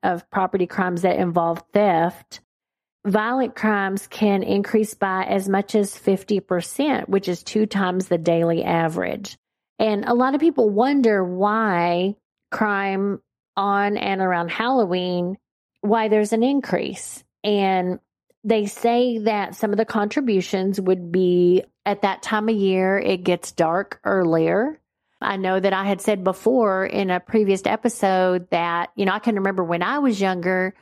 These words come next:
we would always wait until it got dark. So it was not abnormal for us to not go out and trick or treat until, like, nine P M. And nowadays, it's, like, five o'clock.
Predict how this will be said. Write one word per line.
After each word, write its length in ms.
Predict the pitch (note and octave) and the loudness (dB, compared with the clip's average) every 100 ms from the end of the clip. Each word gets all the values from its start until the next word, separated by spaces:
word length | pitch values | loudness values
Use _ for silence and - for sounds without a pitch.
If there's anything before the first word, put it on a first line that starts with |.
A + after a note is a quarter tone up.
| _ _ - | _ _ -10
we 380 | F3+ A3 B3 C4 | 0 2 4 4
would 200 | A3+ G3+ | 2 2
always 460 | G3 F#3 F#3 F3 | 0 0 0 0
wait 480 | D#3+ E3 G#3 C#4 - | 0 2 2 0 -2
until 320 | G#3+ - F3+ | -4 -2 -2
it 120 | - | -2
got 300 | - E3 - | -2 -4 -2
dark. 380 | E3+ D#3+ D#3+ - | -2 -2 -2 -6
So 440 | - F#3 E3 D#3+ - | -4 0 2 0 2
it 120 | A#3 | 0
was 320 | B3 A#3+ G3+ | 2 0 0
not 360 | G3 F#3+ G#3 A3 | -2 0 0 -2
abnormal 520 | F#3+ F3 F#3 A3 G#3+ | -4 -2 -2 0 0
for 260 | - F3+ F3+ | -2 -2 0
us 240 | G3+ - | 0 -2
to 120 | - | -4
not 280 | F3+ F3+ - | -2 -2 0
go 120 | F3+ | 0
out 240 | F#3 F3+ - | 0 -2 -6
and 80 | |
trick 260 | D#3+ F#3+ - | -6 -6 -4
or 80 | E3+ | -6
treat 300 | - F#3+ G3+ | 0 0 0
until, 300 | F3 F3+ E3 | -2 -2 0
like, 260 | E3 E3 | 0 -2
nine 440 | D#3+ E3 F3 F3+ F3+ | -4 -2 0 -2 -4
P 320 | - F3 D#3+ | -2 0 2
M. 420 | F3 F3 E3+ - - _ _ _ | 2 2 0 -4 -10 _ _ _
And 220 | G#3 F#3+ F3+ | -2 0 0
nowadays, 840 | G#3 F4+ G4 G3 F#3+ F#3 F#3 F#3+ | 0 0 2 2 2 0 0 0
it's, 180 | A#3+ B3 | -2 0
like, 220 | C#4 A3 | -2 -4
five 480 | - - G3+ G#3+ A3+ | -10 -4 -2 -2 -2
o'clock. 720 | G#3+ - A3+ A#3+ G#3 - _ | -4 -2 0 2 0 -4 _